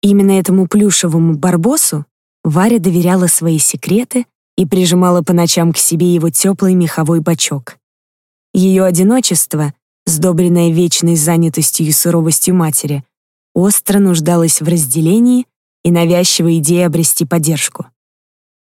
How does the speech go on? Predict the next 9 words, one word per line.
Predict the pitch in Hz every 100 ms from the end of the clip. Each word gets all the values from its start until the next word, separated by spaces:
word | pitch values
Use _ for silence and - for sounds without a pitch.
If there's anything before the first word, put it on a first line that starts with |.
| -
Мультяшные | 180 202 190 240 233 226 202
девочки | 233 220 - 208
в | 185
итоге | 190 180 185
купили | 190 160 180
собаку, | 175 202 240 285 165 143 _ _ _ _ _ _ -
а | 165
Варе | 147 196 214
нет. | 196 139 135 -